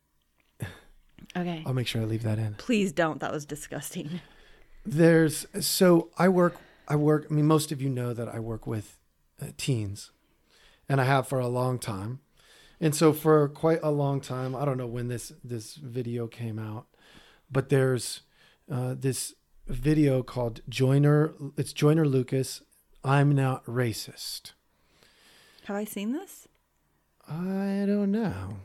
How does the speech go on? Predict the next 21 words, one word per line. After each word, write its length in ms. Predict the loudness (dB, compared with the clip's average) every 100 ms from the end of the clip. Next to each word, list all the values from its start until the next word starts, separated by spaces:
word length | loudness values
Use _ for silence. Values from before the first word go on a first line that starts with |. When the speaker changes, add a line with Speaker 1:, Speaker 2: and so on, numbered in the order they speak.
| -14 -2
Speaker 1:
Are 120 | 0
we, 200 | 2 0
can 240 | -4 -4
we 420 | -2 -2 -2 -2 -2
maybe 280 | -2 -2
post 320 | -4 -4 -4 -6
it 100 | -6
to 140 | -6
Instagram 540 | -6 -8 -8 -6 -6 -6
so 140 | -8
people 260 | -8 -8 -8
can 200 | -8 -8
find 280 | -6 -4 -4
it? 240 | -8 -10 -2
Is 120 | 6
Speaker 2:
Yeah. 60 | 6
Speaker 1:
that 240 | 6 2
doable? 460 | -2 -2 -2 -6 -6 2
Speaker 2:
Yeah, 140 | 4 6
Speaker 1:
Okay. 100 | 4
Speaker 2:
yeah, 220 | 2